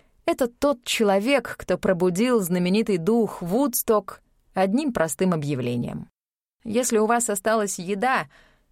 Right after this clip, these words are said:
поделитесь ею с вашими братьями и сёстрами, с тем, кто стоит слева от вас, и с тем, кто стоит справа.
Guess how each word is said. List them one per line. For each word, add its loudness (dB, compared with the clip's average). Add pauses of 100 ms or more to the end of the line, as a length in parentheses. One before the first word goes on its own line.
(140)
поделитесь 0
ею 2
с -4
вашими 2
братьями 0
и -2
сёстрами, -4 (360)
с -6
тем, 2
кто -4
стоит -2 (100)
слева 2
от -2
вас, -2
и -2
с -4
тем, 2
кто -6
стоит 0
справа. -2